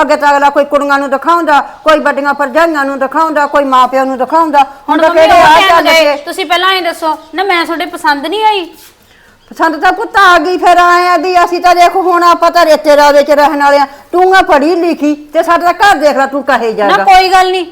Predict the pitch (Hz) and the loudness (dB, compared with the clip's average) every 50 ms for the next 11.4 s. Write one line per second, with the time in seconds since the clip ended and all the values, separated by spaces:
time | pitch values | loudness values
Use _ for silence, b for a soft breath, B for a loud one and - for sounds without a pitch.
0 | - _ - 294 330 294 370 349 370 320 359 349 381 381 370 339 349 - 370 370 | -14 _ -8 -6 -6 -4 -4 -4 -6 -6 -8 -10 -8 -6 -6 -6 -4 -4 -6 -4
1 | 370 415 415 403 392 370 349 339 330 359 359 339 294 285 311 339 339 359 320 - | -4 -4 -4 -2 -2 0 -2 -2 -4 -2 -2 -2 -2 -2 -4 -6 -8 -10 -12 -16
2 | - _ - 320 320 320 320 339 330 359 381 339 359 330 330 330 - 330 330 320 | -14 _ -2 0 0 0 -2 -4 -4 -6 -6 -6 -6 -6 -6 -6 -8 -8 -6 -6
3 | 311 302 294 285 285 339 330 294 - 320 311 - - 359 349 339 311 302 269 254 | -4 -4 -6 -6 -6 -10 -10 -10 -12 -12 -8 -6 -6 -4 -2 -4 -4 -4 -8 -10
4 | 254 269 247 - _ _ _ _ _ _ _ 247 254 269 262 285 285 285 285 285 | -12 -12 -14 -16 _ _ _ _ _ _ _ -4 -4 -4 -2 -2 0 0 0 -2
5 | 294 294 285 302 330 339 339 311 - - 285 - 294 302 285 269 277 311 277 269 | -4 -4 -2 0 0 0 0 -2 -4 -6 -6 -4 -2 -2 -2 0 -2 -2 -4 -2
6 | 294 285 277 277 294 285 277 277 285 285 294 294 294 294 294 294 302 302 294 294 | -2 -2 0 0 0 0 0 -2 -2 -2 -2 -2 -2 -2 -2 -2 -2 -4 -4 -4
7 | 269 277 277 285 285 285 277 294 294 285 302 - 330 349 330 - 330 349 381 330 | -4 -2 -2 -2 -2 -2 -2 -2 -4 -4 -2 0 2 2 2 2 0 0 0 0
8 | 302 285 311 330 349 339 311 320 - 294 330 381 381 302 247 240 302 311 330 349 | 0 0 0 2 2 0 0 2 2 2 4 4 4 2 2 2 2 2 2 2
9 | 349 359 381 - 403 339 370 359 302 - - 370 349 349 339 349 - 392 381 381 | 2 0 -2 -2 -4 -4 -4 -6 -6 -6 -6 -6 -4 -4 -6 -2 0 2 2 2
10 | 381 349 302 294 302 330 339 320 349 339 320 294 311 302 311 320 339 359 - 320 | 2 0 -4 -4 -4 -6 -4 -2 -2 -2 -2 -4 -4 -4 -2 -2 -2 -2 -2 -2
11 | 311 294 277 262 254 277 247 202 | -2 -2 -4 -6 -6 -4 -4 -4